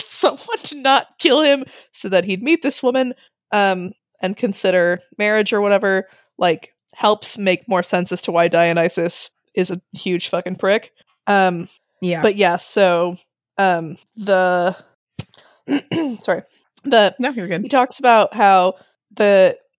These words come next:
Speaker 1: Dionysus had suggested that the Duchamps only have girls, um, in a dream, and he's like, "Was there something his god hadn't revealed?" Um, and I think this supports,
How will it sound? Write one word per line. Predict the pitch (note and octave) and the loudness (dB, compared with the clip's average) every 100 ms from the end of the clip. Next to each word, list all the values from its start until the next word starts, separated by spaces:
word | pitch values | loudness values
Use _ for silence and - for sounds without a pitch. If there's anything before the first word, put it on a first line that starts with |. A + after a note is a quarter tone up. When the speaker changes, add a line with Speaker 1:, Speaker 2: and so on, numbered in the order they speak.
| _ | _
Speaker 1:
Dionysus | G3 G3+ G3+ F#3+ F#3 G3+ - | -2 0 2 0 -2 -4 -2
had | G3 | -4
suggested | - F#3+ F#3+ F#3+ F3+ - F#3 F3+ | -2 -6 -2 0 0 0 -2 0
that | F3+ F3 - - _ - | 2 2 0 -6 _ -6
the | |
Duchamps | F#3 F3+ - F3+ F3 - - - | -4 -4 -2 0 0 -4 -16 -12
only | - G3 F3+ | -4 -2 0
have | F3+ F3 - _ _ _ | 0 0 -6 _ _ _
girls, | F#3+ E3+ F3 - - _ _ - | 0 2 2 -2 -16 _ _ 0
um, | G3 F3 E3+ F#3 _ _ _ | 2 2 -2 -8 _ _ _
in | - G3 | -4 -2
a | F#3 | 0
dream, | - B3+ C4 B3 A#3+ A#3+ - - | 0 0 2 0 -2 -6 -14 -4
and | G3+ | -2
he's | G3 F#3+ - | 0 -2 -2
like, | F#3 E3+ - _ _ _ | 0 0 -4 _ _ _
"Was | - G3+ | -4 0
there | G#3 | 0
something | A#3 A3 | 0 -2
his | A3 G3+ | -2 0
god | - - | 2 0
hadn't | - C#4 D#4 D4+ | 0 0 0 -4
revealed?" | C#4 C4+ C4+ C4+ B3+ A#3+ - _ - | -6 -4 0 2 2 0 -12 _ 0
Um, | G3 F3+ F#3 _ _ _ | 0 0 -6 _ _ _
and | B3 | 2
I | C#4 | 2
think | D4+ A#4 B4 | 2 -2 2
this | G4+ | 0
supports, | - - - G3+ - - | 0 -4 0 0 -2 -12